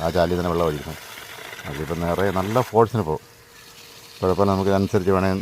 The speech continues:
നീട്ടാൻ പറ്റും, എത്ര ദൂരം വേണം നീട്ടി കൊടുക്കാൻ. പക്ഷേ വയലിലാകുമ്പോൾ വെള്ളത്തിന് പ്രോബ്ലം ഒന്നുമില്ല.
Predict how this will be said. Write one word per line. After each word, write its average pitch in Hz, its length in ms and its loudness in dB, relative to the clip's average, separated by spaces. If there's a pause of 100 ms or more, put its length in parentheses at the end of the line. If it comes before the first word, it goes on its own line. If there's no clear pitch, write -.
(120)
നീട്ടാൻ 90 320 0
പറ്റും, 76 160 -6
എത്ര 85 200 -2
ദൂരം 82 240 -2
വേണം 78 160 -4
നീട്ടി 69 200 -8
കൊടുക്കാൻ. 69 240 -10 (2500)
പക്ഷേ - 300 -8
വയലിലാകുമ്പോൾ 98 600 4
വെള്ളത്തിന് 95 440 2
പ്രോബ്ലം 82 260 2
ഒന്നുമില്ല. 71 220 -6